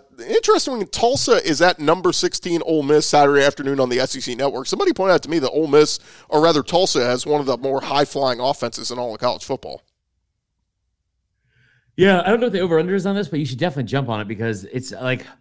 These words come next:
Speaker 2: I almost wonder if you're in a little bit of a s-, like, a situation where you might wanna, there's, like, there's, like, value on Tulsa just because who does Ole Miss have next week? Don't they have, like, a pretty big game?
Speaker 1: Kentucky.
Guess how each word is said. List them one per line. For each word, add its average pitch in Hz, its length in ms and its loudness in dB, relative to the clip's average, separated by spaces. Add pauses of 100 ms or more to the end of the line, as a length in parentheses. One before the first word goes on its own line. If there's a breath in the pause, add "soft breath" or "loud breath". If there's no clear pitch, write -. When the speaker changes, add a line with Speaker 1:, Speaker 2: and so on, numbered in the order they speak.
(120)
Speaker 2:
I 202 160 0
almost 247 320 -4
wonder 151 220 -6
if 110 100 -10
you're 131 140 -4
in 123 160 -10
a 107 100 -8
little 123 380 -4
bit 139 100 -4
of 113 80 -8
a 110 60 -10
s-, - 400 -16
like, 104 100 -14
a 101 60 -16
situation 123 480 -10
where 110 100 -8
you 101 80 -10
might 101 140 -10
wanna, 92 240 -14
there's, 98 200 -14
like, 107 240 -10 (320)
there's, 107 240 -6
like, 104 300 -10
value 110 540 -6
on 110 320 -8
Tulsa 185 440 -10 (140)
just 113 220 -12
because 127 320 -6
who 117 140 -6
does 208 120 -4
Ole 196 80 -2
Miss 196 160 -2
have 175 160 -4
next 160 240 -6
week? 196 140 -6
Don't 180 100 -8
they 180 80 -4
have, 175 140 -4
like, 160 80 -6
a 131 40 -6
pretty 151 140 -4
big 156 200 -8
game? 175 500 -6
Speaker 1:
Kentucky. - 500 -4